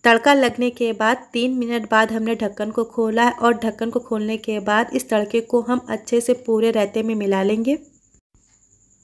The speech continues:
बहुत ही टेस्टी, बहुत ही स्वादिष्ट स्मोकिंग बूंदी का रायता बनकर तैयार है। यकीन मानिए फ्रेंड्स, ये बहुत ही स्वादिष्ट लगता है।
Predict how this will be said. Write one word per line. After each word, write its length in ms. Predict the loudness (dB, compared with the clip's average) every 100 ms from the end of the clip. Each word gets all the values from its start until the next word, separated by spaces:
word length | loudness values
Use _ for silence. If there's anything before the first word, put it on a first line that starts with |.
| 4
बहुत 340 | 6 6 4
ही 60 | 0
टेस्टी, 360 | 0 -2 0 -2
बहुत 440 | 0 0 0 -2
ही 80 | -6
स्वादिष्ट 600 | -2 0 0 0 -4 -6 -10 -8
स्मोकिंग 640 | -2 0 0 0 -2 0
बूंदी 300 | 0 0 0
का 160 | 2 2
रायता 280 | 2 2 0
बनकर 280 | 0 -6 -6
तैयार 360 | -4 -4 -2
है। 80 | -4 -10 -16 -4
यकीन 320 | -2 2 4 6
मानिए 260 | 4 2
फ्रेंड्स, 320 | 2 2 2
ये 60 | 0 0 -6
बहुत 400 | -4 2 2 4
ही 120 | 2
स्वादिष्ट 480 | 4 4 2 0 -2
लगता 340 | -2 -2 -4 -4
है। 180 | -6